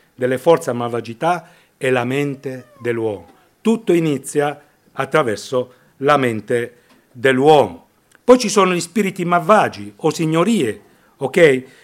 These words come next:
Questa parola deriva dalla radice pneuma, spirito, che, eh, quindi malvagità è un termine che significa maligno, cioè qualcuno che è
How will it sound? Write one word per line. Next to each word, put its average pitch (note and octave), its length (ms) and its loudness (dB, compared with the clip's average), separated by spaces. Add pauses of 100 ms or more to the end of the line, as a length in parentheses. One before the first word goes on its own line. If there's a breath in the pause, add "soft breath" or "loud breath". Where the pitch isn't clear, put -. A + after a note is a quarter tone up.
(220 soft breath)
Questa G#3 380 6
parola A3+ 360 4
deriva E3 360 0
dalla D#3+ 240 2
radice F3 460 -4
pneuma, D#3 500 -2
spirito, B2 840 -4 (520 soft breath)
che, E3 380 4
eh, D3+ 460 2
quindi E3+ 280 -2
malvagità E3+ 540 0
è F#3 40 4
un E3 140 0
termine F3 320 0
che D#3+ 100 -4
significa F3 520 -4
maligno, C#3 920 -2 (380 loud breath)
cioè E3 180 4
qualcuno E3+ 480 4
che - 120 -6
è - 60 -8